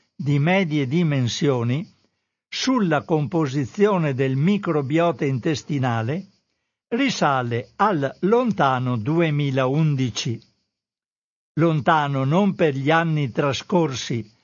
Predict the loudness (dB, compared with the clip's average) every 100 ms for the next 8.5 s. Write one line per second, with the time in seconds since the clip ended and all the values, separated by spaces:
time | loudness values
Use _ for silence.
0 | _ _ -2 -2 0 2 2 0 0 0
1 | -2 0 0 0 0 -2 -2 -2 -2 -2
2 | -4 -6 -16 -16 _ _ _ _ _ _
3 | 0 0 2 0 0 -2 0 -2 0 0
4 | 0 0 -2 0 -2 -4 -6 -4 0 0
5 | 0 -4 -2 0 0 -2 -2 0 0 0
6 | -2 -2 -2 0 0 -2 0 -2 0 0
7 | 0 0 -2 0 0 -2 -2 -2 -2 0
8 | 0 0 -4 -12